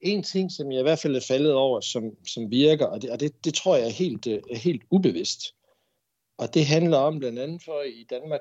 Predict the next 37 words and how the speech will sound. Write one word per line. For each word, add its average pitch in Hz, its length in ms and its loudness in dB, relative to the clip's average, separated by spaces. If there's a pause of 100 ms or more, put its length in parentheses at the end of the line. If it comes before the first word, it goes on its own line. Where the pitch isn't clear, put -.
kan 139 80 -4
man 127 120 -4
mærke, 143 260 0
at 139 100 -6
der 135 60 -2
måske 135 340 0
er 151 160 6
en 147 100 2
holdning 156 420 2
til, 151 300 6
at 156 60 0 (200)
vi 113 60 -8
skal - 180 -6
passe 117 180 -4
på 196 140 4
vores 110 240 2
konkurrenceevne. 113 1160 -2
Forstået - 340 0
på 151 40 0
den 151 160 2
måde, 147 380 4
at 127 100 -6
hvis, 131 380 -6 (500)
hvis 127 160 -6
dansk 160 340 -2
erhvervsliv, 147 720 -2
øh, 123 480 2
øh, 123 220 -2
går 127 260 4
for 143 140 -2 (100)
hurtigt, 185 560 -2
øh, 104 320 -4
frem, 165 380 -2
uden 160 380 0
vi 123 180 0
får, 107 340 2
øh, 98 140 -4